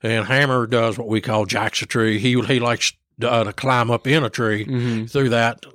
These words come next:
Speaker 1: t-, to a certain point. And that's not necessarily a good thing with squirrel dog, but he's kinda uncontrollable. That's just something,
Speaker 2: Yeah,
Speaker 1: uh,
Speaker 2: that's
Speaker 1: that
Speaker 2: what
Speaker 1: he
Speaker 2: I
Speaker 1: does.
Speaker 2: see. Yeah.
Speaker 1: And another thing with Hammer, uh, Larry Case was with us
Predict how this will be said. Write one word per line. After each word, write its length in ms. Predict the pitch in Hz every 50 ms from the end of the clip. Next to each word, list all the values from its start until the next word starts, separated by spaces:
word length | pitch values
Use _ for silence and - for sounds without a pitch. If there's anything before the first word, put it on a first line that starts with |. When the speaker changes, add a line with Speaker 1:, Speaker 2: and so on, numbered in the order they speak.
| _ -
Speaker 1:
t-, 80 | 131 131
to 140 | 127 147 127
a 40 | 107
certain 360 | - - 131 120 107 107 107
point. 400 | 101 131 131 120 113 101 - - - - - - - - - - -
And 300 | - 123 123 120 120 117
that's 220 | 127 127 - - -
not 180 | 135 131 120
necessarily 500 | 110 127 117 - - - 139 120 113 110
a 40 | 104
good 220 | 107 143 156 147 -
thing 160 | 151 131 123
with 120 | 120 117 -
squirrel 320 | - - 143 131 123 117
dog, 380 | 117 123 120 123 123 120 117 - - - - - - - - _ _ _ _ _ 131 123
but 240 | 113 113 127 117 104
he's 180 | 139 127 110
kinda 240 | - - 131 123 117
uncontrollable. 760 | 120 117 98 - 117 98 120 117 117 104 104 101 104 104 110
That's 220 | 113 117 104 -
just 180 | - 123 104 -
something, 500 | - 123 107 - - 113 104 104 104 -
Speaker 2:
Yeah, 200 | 131 135 143 139 131
Speaker 1:
uh, 20 | 117
Speaker 2:
that's 260 | 113 - 120 113 104
Speaker 1:
that 60 | 107 101
Speaker 2:
what 60 | 120
Speaker 1:
he 80 | 117 107
Speaker 2:
I 20 |
Speaker 1:
does. 420 | 101 120 120 113 107 104 110 113 - _ - -
Speaker 2:
see. 80 | - 117
Yeah. 100 | 110 110 107 104 _ - 110 110 113
Speaker 1:
And 100 | 110 113
another 320 | 113 113 135 147 131 120
thing 240 | 110 - 127 117 117
with 100 | 113 113
Hammer, 400 | - 123 123 123 123 120 120 110 - -
uh, 340 | 113 110 107 104 107 107 - _ _ - _ _ _ - - - - _ _ _ _ _ _ -
Larry 280 | 139 123 123 120 110 104
Case 360 | - 139 127 135 117 - -
was 140 | 110 - -
with 200 | 117 113 - -
us 240 | 117 - - -